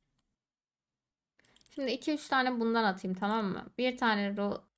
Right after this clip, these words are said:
bir üç tane falan da bundan atayım. Bin dört yüz dolarlık girelim.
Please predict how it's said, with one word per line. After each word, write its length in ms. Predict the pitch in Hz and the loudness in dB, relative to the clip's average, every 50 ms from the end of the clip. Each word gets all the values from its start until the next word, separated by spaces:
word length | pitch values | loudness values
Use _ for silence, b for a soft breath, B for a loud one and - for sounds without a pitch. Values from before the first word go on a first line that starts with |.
| _ _ _ - - | _ _ _ -10 -6
bir 160 | - 294 - - | -4 -4 -2 0
üç 240 | - 330 320 - - | 0 0 0 -2 0
tane 280 | - 277 254 233 226 233 | 4 6 6 6 6 6
falan 340 | 233 254 240 233 233 233 233 | 6 6 6 6 6 6 4
da 140 | 247 233 | 2 2
bundan 280 | 247 254 262 247 233 226 | 2 2 4 4 4 4
atayım. 360 | 247 254 254 - 226 220 220 | 4 2 2 0 -2 0 0
Bin 200 | 262 277 277 269 | 0 0 2 4
dört 260 | 254 240 226 233 - | 4 4 2 2 -2
yüz 120 | 214 208 202 | -4 0 2
dolarlık 540 | 240 240 220 202 202 214 247 247 - - - | 2 4 4 4 4 2 0 -4 -10 -4 -2
girelim. 440 | 214 196 196 185 180 180 185 185 | 0 2 2 2 0 0 -2 -6